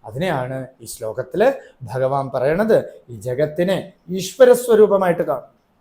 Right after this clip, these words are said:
ഈ കാണപ്പെടുന്നതെല്ലാം ഈശ്വര സ്വരൂപം. അരുണാചലത്തില് രമണ മഹർഷിയെ കാണാൻ വരണവരുടെ അടുത്തെല്ലാം മഹർഷി പറയണത്,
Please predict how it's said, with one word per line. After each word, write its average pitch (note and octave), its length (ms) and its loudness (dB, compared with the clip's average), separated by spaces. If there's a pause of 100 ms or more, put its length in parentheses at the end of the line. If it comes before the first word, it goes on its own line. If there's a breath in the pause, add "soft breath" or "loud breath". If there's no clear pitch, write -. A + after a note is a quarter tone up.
(520)
ഈ D3+ 140 -6
കാണപ്പെടുന്നതെല്ലാം A3+ 920 4
ഈശ്വര A3+ 380 -2
സ്വരൂപം. D#3 480 -12 (280)
അരുണാചലത്തില് A3 800 4 (360 loud breath)
രമണ F#3 240 4
മഹർഷിയെ A#3+ 480 6
കാണാൻ A3+ 360 4
വരണവരുടെ G#3+ 380 4
അടുത്തെല്ലാം A#3+ 760 4
മഹർഷി A3+ 360 -2
പറയണത്, E3+ 640 0